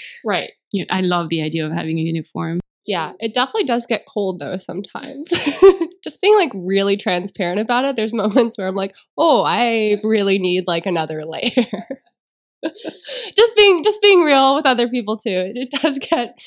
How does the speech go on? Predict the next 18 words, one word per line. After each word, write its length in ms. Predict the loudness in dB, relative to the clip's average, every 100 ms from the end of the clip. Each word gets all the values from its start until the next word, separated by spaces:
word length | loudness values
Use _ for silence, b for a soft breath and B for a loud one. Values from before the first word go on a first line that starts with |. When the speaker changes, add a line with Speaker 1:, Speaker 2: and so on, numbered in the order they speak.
| B B _
Speaker 1:
it's, 240 | -4 -4 -4
it's 200 | -4 -2
a 40 |
great 280 | 0 4 4
uniform 640 | 4 2 0 0 2 2 2
and 100 | 0
I 40 |
love 280 | 2 2 2
it. 160 | 0 -2
But 120 | -2
in 140 | 0
Portland, 720 | -2 0 2 2 2 4 2 2
it's 580 | 0 -2 -6 -12 -8 -2
sometimes 960 | 0 0 -2 -2 -2 0 -2 -4 -6 -6
not 600 | -6 -4 -4 -6 -8 -10
so 140 | -10
much. 460 | -8 -6 -2 -2
<laughs> 60 | 2